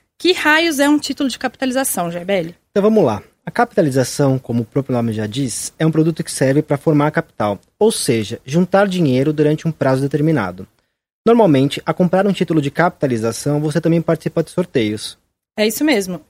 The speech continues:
Speaker 1: E os bancos e outras instituições financeiras geralmente oferecem dois tipos de capitalização.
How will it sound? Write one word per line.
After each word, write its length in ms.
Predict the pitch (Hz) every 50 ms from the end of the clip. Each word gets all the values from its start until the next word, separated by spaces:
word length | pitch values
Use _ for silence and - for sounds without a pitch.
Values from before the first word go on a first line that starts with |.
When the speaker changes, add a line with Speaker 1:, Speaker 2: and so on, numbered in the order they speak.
| _ -
Speaker 1:
E 240 | 233 240 247 240 240
os 140 | 233 208 202
bancos 480 | 220 247 277 311 - 302 262 220 226
e 40 | 240
outras 300 | 226 220 - 220 202 196
instituições 580 | 202 190 - - - 202 196 - 202 202 196 -
financeiras 540 | 208 190 190 - - 254 254 254 254 233
geralmente 400 | 214 240 226 233 240 247 247 -
oferecem 560 | 269 - - 240 233 240 247 - - 277 277 -
dois 400 | 220 214 233 247 294 330 - -
tipos 460 | - 262 254 - _ 269 269 - - -
de 200 | 214 - 262 254
capitalização. 840 | _ - 247 - _ 269 254 240 254 285 285 - - 202 170